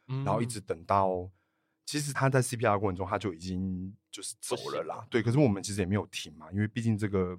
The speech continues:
Speaker 1: 嗯。
Speaker 2: 如果没有医疗的那个指示说要停，我们是不会停的这样子。
Speaker 1: 嗯。
Speaker 2: 对，然后我们是一直做到就是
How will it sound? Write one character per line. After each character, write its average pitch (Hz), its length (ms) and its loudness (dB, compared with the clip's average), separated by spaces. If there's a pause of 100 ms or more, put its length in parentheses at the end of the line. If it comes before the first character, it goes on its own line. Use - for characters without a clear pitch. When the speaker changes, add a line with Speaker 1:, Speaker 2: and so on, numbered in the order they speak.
Speaker 1:
嗯。 107 120 -12 (260)
Speaker 2:
如 117 80 0
果 110 160 0
没 107 60 0
有 110 160 4
医 104 120 -2
疗 87 320 -4
的 87 120 -8
那 98 120 -2
个 92 140 -6
指 85 240 -12
示 110 200 -6
说 101 200 0
要 92 140 4
停， - 320 -12
我 87 100 -6
们 82 100 -8
是 80 80 -10
不 90 140 -12
会 90 80 -4
停 85 300 -10
的 98 140 -12
这 110 120 -10
样 104 140 -12
子。 - 160 -14
Speaker 1:
嗯。 - 20 -20 (340)
Speaker 2:
对， 113 100 2
然 110 40 4
后 123 60 4
我 117 60 4
们 98 80 -4
是 123 80 0
一 131 40 4
直 107 120 -2
做 104 200 -2
到 101 140 4
就 101 100 -6
是 98 280 -6